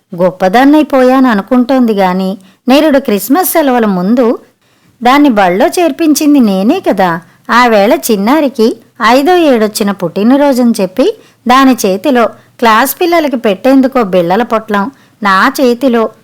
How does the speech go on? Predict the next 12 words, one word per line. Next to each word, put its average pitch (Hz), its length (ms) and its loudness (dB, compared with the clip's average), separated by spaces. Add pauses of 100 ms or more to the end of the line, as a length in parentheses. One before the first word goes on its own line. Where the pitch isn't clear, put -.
ఫీజు 320 320 -2
కట్టేందుకు 240 600 -2
ఐదు 208 300 2
రూపాయల 202 420 -2
కాగితము 196 600 0
పెట్టి 196 460 -4 (340)
ప్రమోదక్క 277 580 0
వాళ్లతో 220 500 0
నడిచెళ్లమని 240 760 0
పంపించింది 233 760 -2
కదా 196 300 -2
అమ్మ. 175 520 -4